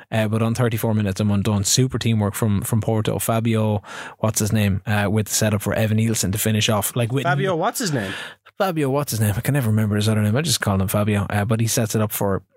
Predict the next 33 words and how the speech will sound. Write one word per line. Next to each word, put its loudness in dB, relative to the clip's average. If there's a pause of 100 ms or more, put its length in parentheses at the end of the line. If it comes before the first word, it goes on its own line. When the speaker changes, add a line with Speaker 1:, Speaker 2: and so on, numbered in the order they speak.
Speaker 1:
uh, 2
Evan 0
Nielsen, 0
finishes 0
it 0
off. 0
No 0
problem. -2
Courtois 0
never 0
stood 0
a 0
chance. 0 (400)
Uh, 0
low 0
and -2
left, -2
bottom 2
left 0
corner. 0 (340)
Uh, -2
and 0
then 2
in -2
the 0
replay, 0 (320)
I 0
noticed -2
that -2
Quasimodo 0
was -2
already 0
booked. -4